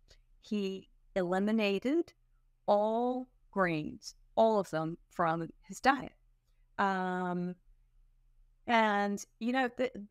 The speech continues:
a B one level was done once, uh, during this evaluation,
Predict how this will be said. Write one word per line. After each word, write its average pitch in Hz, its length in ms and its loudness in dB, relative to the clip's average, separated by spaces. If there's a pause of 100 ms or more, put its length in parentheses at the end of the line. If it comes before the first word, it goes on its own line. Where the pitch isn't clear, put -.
a 190 100 -2
B 277 200 -4
one 285 500 -2
level 233 640 0
was 262 420 2
done 180 420 0 (180)
once, 170 720 -2
uh, 175 240 2
during 180 420 0
this 170 180 -6
evaluation, 165 800 -2